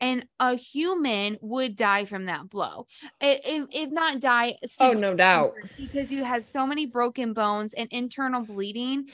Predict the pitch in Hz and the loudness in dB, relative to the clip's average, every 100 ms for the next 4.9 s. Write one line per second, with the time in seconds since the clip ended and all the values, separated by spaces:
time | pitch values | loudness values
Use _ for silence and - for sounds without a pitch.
0 | - - - 262 269 226 254 240 240 - | -20 -12 -4 -2 -2 0 0 0 -2 -2
1 | 220 226 254 233 226 214 220 196 - 294 | 0 0 -4 -4 -4 -2 -2 -2 -4 -6
2 | 277 - - - 269 285 _ - - 339 | -8 -20 -20 -8 -6 -6 _ -14 -10 -6
3 | 415 403 440 339 320 277 311 302 294 311 | -4 -2 -2 -2 -2 -2 -2 -4 -6 -6
4 | 302 285 285 285 311 254 262 311 | -4 -4 -2 -2 0 -2 -2 -2